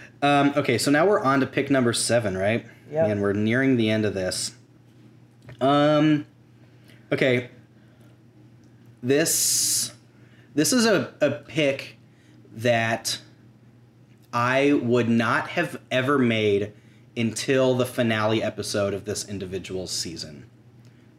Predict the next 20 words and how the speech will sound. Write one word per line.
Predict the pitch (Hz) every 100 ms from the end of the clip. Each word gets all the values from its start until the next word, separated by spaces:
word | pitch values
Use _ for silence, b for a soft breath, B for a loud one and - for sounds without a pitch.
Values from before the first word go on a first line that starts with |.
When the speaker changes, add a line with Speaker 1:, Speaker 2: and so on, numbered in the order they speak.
| -
Speaker 1:
Do | -
you | 107
know | 107 110
who | 110
I'm | 104
talking | - - 71
about? | 60 57 - - - - - - - - - _ - _ - - - - 147
Speaker 2:
Ooh. | 151 - - - -
Speaker 1:
Take | - 127
a | 110
guess. | 90 - - - - - - _ - - - - - - _ - - - - _ - -
Speaker 2:
Is | 139 -
it | - - - - - -
Gavin? | 143 139 160 - 123
Speaker 1:
It's | 170 160
Gavin. | 143 139 247 - - 277 254 359 339 285 -
Speaker 2:
<laughs> |
Speaker 1:
It's | - 160
Gavin. | 143 156 214 - 117 - 95
Speaker 2:
Okay. | - 190 - -